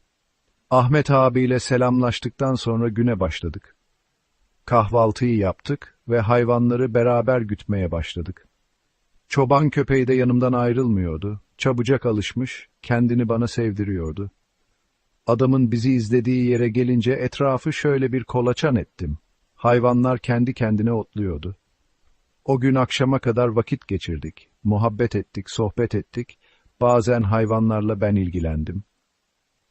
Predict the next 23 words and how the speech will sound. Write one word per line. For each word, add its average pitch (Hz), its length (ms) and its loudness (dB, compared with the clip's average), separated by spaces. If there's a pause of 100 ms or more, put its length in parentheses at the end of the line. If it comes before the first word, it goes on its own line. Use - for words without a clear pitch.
(120)
Akşam 143 420 2
olunca 131 400 2
yemeği 123 480 2
yedik. 104 420 -6 (280)
Birkaç 139 440 2
bardak 131 380 4
çay 135 220 0
içtikten 135 520 -2
sonra 107 360 -2
tekrar 127 440 -2
uykuya 98 440 -2
geçtik. - 540 -10 (720)
Dün 147 200 2
gece 127 240 4
yaşadığım 123 540 2
şeyleri 117 420 0
tekrar 131 460 0
yaşarım 107 560 0
diye 98 300 -4 (300)
korku 120 340 -2
içinde 110 320 -2
uyumayı 104 420 -2
bekledim. 80 480 -6